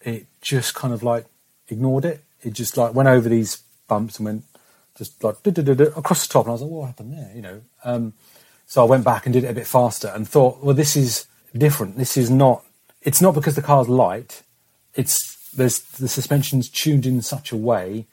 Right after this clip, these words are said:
that it can just deal with these bumps in a way that a lot of other cars can't." And what I learned through measuring is that the reason for that is 'cause it's got so much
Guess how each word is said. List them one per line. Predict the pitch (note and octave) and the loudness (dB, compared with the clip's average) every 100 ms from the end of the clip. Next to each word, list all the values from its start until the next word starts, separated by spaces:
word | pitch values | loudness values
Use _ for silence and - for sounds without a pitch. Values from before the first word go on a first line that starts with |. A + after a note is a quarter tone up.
| _ _ - | _ _ -4
that | A#2 | 0
it | B2 | 0
can | - A#2 | 0 -2
just | G#2 G#2+ _ | -2 -8 _
deal | B2+ C3 | 6 8
with | B2+ B2 | 6 4
these | A#2+ A2+ F#2+ | 0 -6 -8
bumps | - G2+ F#2 _ - - - _ _ _ | -8 -8 -8 _ -12 -12 -12 _ _ _
in | C3 | -4
a | A#2+ | 0
way | A#2+ A#2 A2 | 2 2 2
that | G#2+ G#2 _ _ _ | -4 -6 _ _ _
a | A#2 | 0
lot | B2 | 2
of | A2+ | 2
other | A2+ G#2 | 0 -2
cars | - A2+ G#2 | -8 -10 -10
can't." | - C#3 F2 - _ _ - - - - - | -2 -2 -2 -12 _ _ -14 -14 -16 -16 4
And | C#3 | 6
what | D#3+ | 8
I | C#3 | 8
learned | C3+ D3 B2 - _ _ _ _ | 8 8 6 -4 _ _ _ _
through | - C#3 | -6 0
measuring | A#2 C#3 A2+ G#2 | 4 4 2 -4
is | A2 G2+ | -6 -4
that | A#2+ G#2 | -6 -6
the | A#2 | 0
reason | C#3+ D3 A#2+ | 4 4 2
for | G#2 | -4
that | C3 G#2 G#2+ | -4 -4 -6
is | G2 | -8
'cause | C3 A#2+ | -6 -4
it's | A#2 | -6
got | B2 A2+ | -10 -8
so | - - B2 A#2+ | -8 -2 0 0
much | A2+ A2+ G#2 - - | -4 -8 -14 -18 -20